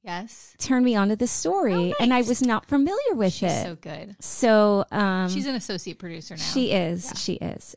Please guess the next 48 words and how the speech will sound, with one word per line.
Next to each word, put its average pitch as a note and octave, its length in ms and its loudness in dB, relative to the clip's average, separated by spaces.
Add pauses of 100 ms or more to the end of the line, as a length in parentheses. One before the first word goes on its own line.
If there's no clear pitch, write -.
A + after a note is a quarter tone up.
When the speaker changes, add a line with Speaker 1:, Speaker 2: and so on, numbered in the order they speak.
Speaker 2:
So A#3+ 320 4
before C#4 320 4
I E4 80 4
get D#4 120 2
into D#4 140 0
details B3+ 460 -2
about G3 520 0 (320)
what G#3 180 0
happened, F#3+ 420 0
I G#3 80 -2
wanna G3+ 320 2
offer F#3+ 280 -2
some F3+ 220 -2
background, F3+ 460 -2
and F3 80 -4
I'm F3+ 80 -4
gonna F3+ 160 -4
talk - 180 -8
about E3 220 -8
that - 200 -12
police A#3+ 380 -4
chief B3+ 380 -4
and F#3+ 100 -2
a F3 60 -4
little F#3 180 -2
bit F#3+ 120 -6
about F3+ 280 -6
the F3 100 -6
Italian F3 360 -4
community F3+ 500 -4
in F3 240 -4
New E3+ 100 0
Orleans E3 360 -2
at E3 160 -8
that E3 160 -6
Speaker 1:
Okay. - 100 -6
Speaker 2:
time. E3+ 220 -8 (640)
So A#3+ 240 2
Police C4 340 0
Chief E4+ 280 -2
David B3+ 280 0
Hennessy, F#3+ 680 -4 (320)
he D#4+ 200 -6
had F#4+ 160 0
a E4+ 80 0
really A3 300 0
interesting F#3 540 -6
background. D#3+ 600 -8